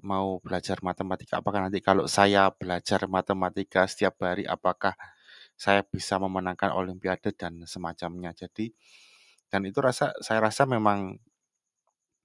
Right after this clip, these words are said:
ya memang pertanyaan valid sih. Menurut saya ya, apakah menggambar setiap hari itu bisa membuat kamu bagus dalam menggambar?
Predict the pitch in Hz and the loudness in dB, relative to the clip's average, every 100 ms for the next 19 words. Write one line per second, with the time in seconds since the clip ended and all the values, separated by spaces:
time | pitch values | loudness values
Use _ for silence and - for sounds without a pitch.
0 | _ - - - _ _ _ _ 110 107 | _ -16 -16 -18 _ _ _ _ 2 4
1 | 104 107 110 104 101 98 104 - 107 127 | 4 2 2 2 2 0 0 4 4 2
2 | - 87 87 - _ _ _ _ _ _ | -4 -8 -8 -16 _ _ _ _ _ _
3 | _ _ _ _ _ _ _ 87 95 95 | _ _ _ _ _ _ _ -10 -4 -4
4 | - 92 90 82 80 - - 101 - 117 | -2 -2 -2 -4 -8 -8 -2 -2 -2 -2
5 | 120 104 90 87 98 90 - _ - - | -2 0 0 2 2 2 -2 _ -20 -20
6 | - _ - - 120 110 - 98 92 101 | -20 _ -14 0 4 4 4 -4 -2 -2
7 | 95 101 - 113 - 92 - 107 104 107 | -4 -4 -2 -2 -2 -4 0 2 2 0
8 | 101 92 90 92 87 _ _ _ - 92 | -2 -2 0 2 0 _ _ _ -4 -2
9 | 101 98 - - - 85 - 90 87 85 | -2 -8 -14 -12 -10 -8 -4 -2 0 -2
10 | 87 92 113 98 87 | -4 -4 0 2 2